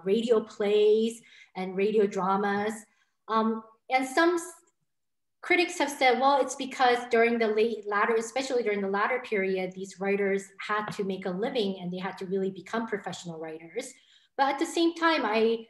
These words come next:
I might kind of push back on that as a primary reason and think that these writers were also s-, wanting to carve out a different mode of communication, and the popular literature was one of them. Uh, as far as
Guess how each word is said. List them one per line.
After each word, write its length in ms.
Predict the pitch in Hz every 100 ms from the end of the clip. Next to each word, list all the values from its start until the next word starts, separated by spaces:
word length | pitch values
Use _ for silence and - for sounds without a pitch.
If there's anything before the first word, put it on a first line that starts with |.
| _ _ 226
I 60 |
might 260 | 247 254 254
kind 160 | 254
of 100 | 233
push 180 | 254 240
back 460 | - 202 - 240 -
on 320 | 247 262 226 214 - -
that 260 | 214 - 208
as 140 | 226 226
a 40 |
primary 560 | 226 - 214 220 220 214
reason 420 | 208 202 269 277 269
and 280 | 202 202 202
think 280 | 247 247 -
that 180 | 202 - - -
these 240 | 240 240 240
writers 360 | 269 339 302 285
were 200 | 247 233 240
also 300 | 277 277 277
s-, 300 | 262 - _ _ _ _ _ _
wanting 380 | 226 247 294 294
to 80 | -
carve 380 | - 254 262 240
out 420 | 247 269 202 190 -
a 60 |
different 460 | 185 233 254 247 226 _ _ 185
mode 360 | 202 247 277 285
of 160 | 208
communication, 720 | - 214 196 - 226 269 - 151 220 - - _ _
and 240 | 202 196 202 -
the 60 |
popular 480 | - 226 233 233 214
literature 560 | 196 190 196 208 196 175
was 220 | 185 185
one 140 | 196 202
of 100 | 190
them. 360 | - 220 269 - _ - - -
Uh, 180 | 220 226
as 160 | 240 -
far 240 | 277 302
as 240 | 294 294